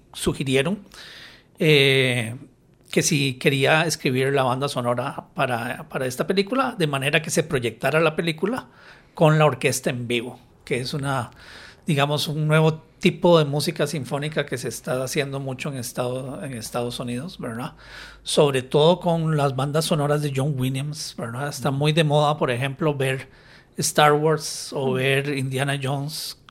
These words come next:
Speaker 1: con la orquesta en vivo, ¿verdad? Eh, al público le gusta mucho, ¿verdad?
Speaker 2: Ujú.
Speaker 1: Eh, atrae muchísimo, mu-, muchísimo público, ¿verdad?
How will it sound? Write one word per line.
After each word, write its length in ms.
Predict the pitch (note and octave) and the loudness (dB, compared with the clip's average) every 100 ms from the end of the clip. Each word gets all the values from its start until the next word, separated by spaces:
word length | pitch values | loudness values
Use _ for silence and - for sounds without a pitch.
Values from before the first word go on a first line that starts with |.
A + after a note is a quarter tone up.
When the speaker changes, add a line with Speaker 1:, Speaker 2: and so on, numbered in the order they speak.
| _ _ _ _ _ _ _ | _ _ _ _ _ _ _
Speaker 1:
con 260 | - D#3+ D#3+ | 2 4 4
la 60 | C3+ | 2
orquesta 420 | B2+ C3 A#2+ F3 | 2 -2 -2 -4
en 220 | B2 B2+ | -4 -4
vivo, 560 | D3 B2+ C#3 D3 D3 C#3+ | -2 -2 -4 -6 -8 -10
¿verdad? 340 | - D3+ - - - - - - - D3+ | -10 -10 -12 -20 -20 -20 -20 -20 -4 0
Eh, 640 | C#3+ B2+ B2 A#2+ A2 A2 - | 2 2 0 -2 -4 -10 -6
al 180 | D3+ C#3+ | -4 0
público 340 | D#3+ D3 D#3 | 2 2 2
le 80 | D3 | 2
gusta 240 | C3 - | 0 -2
mucho, 460 | D#3 G3+ - A3 G#3+ | -2 -2 -2 -6 -4
¿verdad? 960 | D#3 C3+ E3+ D3+ D#3+ - D#3 C#3 D3 A#2+ | -4 -4 -4 -4 -6 -8 -10 -10 -10 -10
Speaker 2:
Ujú. 20 | |
Speaker 1:
Eh, 200 | A#2+ C#3+ | -10 -4
atrae 540 | D3+ D#3 D3 C#3+ D#3+ C3+ | -2 0 0 0 -2 -4
muchísimo, 840 | C3+ B2+ B2 - D3+ F3+ D#3 - - | -8 -10 -10 -8 -8 -6 -8 -8 -10
mu-, 240 | D3 C3+ D3 | -6 -6 -6
muchísimo 540 | C3 A#2+ C3 E3 D3 | -6 -4 -6 -4 -4
público, 540 | D3 D3+ D3+ D#3 D#3+ D3 | 0 0 -2 -6 -6 -4
¿verdad? 340 | B2+ C3+ - | -4 -6 -8